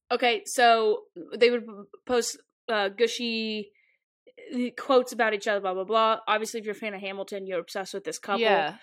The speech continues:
Speaker 2: yeah.
Speaker 1: Um, so they just broke off their engagement, and
Speaker 2: Uh-huh.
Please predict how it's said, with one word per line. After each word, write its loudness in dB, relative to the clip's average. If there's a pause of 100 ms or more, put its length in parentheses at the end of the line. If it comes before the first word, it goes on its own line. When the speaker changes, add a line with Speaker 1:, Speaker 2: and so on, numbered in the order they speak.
(140)
Speaker 2:
yeah. 2
Speaker 1:
Um, -4 (1400)
so 2
they 2
just 0 (120)
broke -2
off 0 (260)
their -4
engagement, -2 (340)
and 0
Speaker 2:
Uh-huh. -2